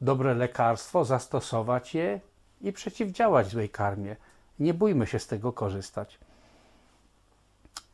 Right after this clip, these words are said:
<clears throat> I tak jak jeszcze raz powtórzę, jeśli spotykają nas trudności, wykorzystujmy je również jako część ścieżki,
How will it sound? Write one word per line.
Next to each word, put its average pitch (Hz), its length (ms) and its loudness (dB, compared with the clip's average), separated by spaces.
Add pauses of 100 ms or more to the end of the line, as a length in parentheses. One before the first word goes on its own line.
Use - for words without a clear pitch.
(880)
<clears throat> - 1600 -2
I 147 60 0
tak 139 200 4
jak 151 200 4
jeszcze 151 420 4
raz 143 180 4
powtórzę, 117 680 -6 (1400)
jeśli 160 480 4
spotykają 131 680 0
nas 120 260 -4
trudności, 120 840 -2 (300)
wykorzystujmy 156 1120 0
je 131 160 0
również 135 500 0
jako 117 260 -2
część 131 360 -6
ścieżki, - 580 -6